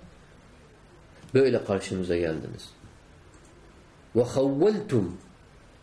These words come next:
e, وَتَرَكْتُمْ مَا خَوَّلْنَاكُمْ وَرَاءَ ظُهُورِكُمْ. Size ne tehvil etmiştik? Tehvil nedir?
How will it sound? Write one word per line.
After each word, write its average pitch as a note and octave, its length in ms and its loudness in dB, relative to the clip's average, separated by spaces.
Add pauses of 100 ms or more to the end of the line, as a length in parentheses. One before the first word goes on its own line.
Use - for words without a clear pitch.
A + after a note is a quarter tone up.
(800)
e, A2+ 160 4
وَتَرَكْتُمْ D3 960 4
مَا E3 120 2
خَوَّلْنَاكُمْ A2 880 0 (680)
وَرَاءَ A2+ 320 0 (140)
ظُهُورِكُمْ. E2+ 500 -6 (680)
Size B2+ 420 2
ne G#3+ 240 4 (140)
tehvil D3+ 420 2
etmiştik? G2+ 600 -4
Tehvil F#3 380 4
nedir? G#3+ 300 4